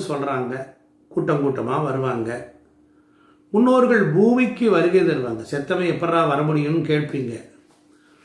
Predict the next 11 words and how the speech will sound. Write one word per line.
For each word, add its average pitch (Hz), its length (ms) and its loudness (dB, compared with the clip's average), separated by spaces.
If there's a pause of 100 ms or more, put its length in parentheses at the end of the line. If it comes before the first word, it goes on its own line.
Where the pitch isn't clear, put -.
(240)
இதெல்லாம் 151 360 0
just 151 300 0
a - 20 2
miracle. 143 640 -2 (1800)
அவங்களை 202 520 4
நினைத்து 208 600 2
நாம் 160 300 2
செய்யக்கூடிய, 175 840 2
வீட்டில் 180 380 0
செய்யக்கூடிய 151 760 -2
சடங்குகள். 127 960 -6